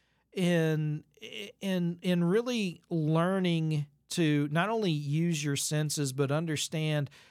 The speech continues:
how well your other senses can work a-, and help you to accomplish things independently, both in the kitchen and at the grill.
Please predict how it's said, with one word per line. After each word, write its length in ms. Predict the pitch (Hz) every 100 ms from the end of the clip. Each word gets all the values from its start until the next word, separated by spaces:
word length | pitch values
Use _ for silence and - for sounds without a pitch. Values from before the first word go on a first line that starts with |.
| _
how 320 | - 175 180
well 580 | 185 151 143 156 175 160
your 240 | 143 139 -
other 260 | 151 165 147
senses 640 | - 160 160 - 139 127
can 540 | - 151 131 131 127
work 580 | 131 143 165 139 131 - _ _ _ _ -
a-, 40 |
and 380 | 165 165 165 151
help 320 | 143 160 165
you 140 | 160 147
to 480 | 151 143 139 135 147
accomplish 560 | 135 - 160 160 147
things 280 | - 139 135
independently, 920 | 160 151 - 156 143 147 139 135 135 - _ _
both 240 | 147 143
in 140 | 165
the 80 | 147
kitchen 360 | 143 143 - 139
and 100 | 127
at 160 | 127
the 60 | -
grill. 400 | 123 135 131 117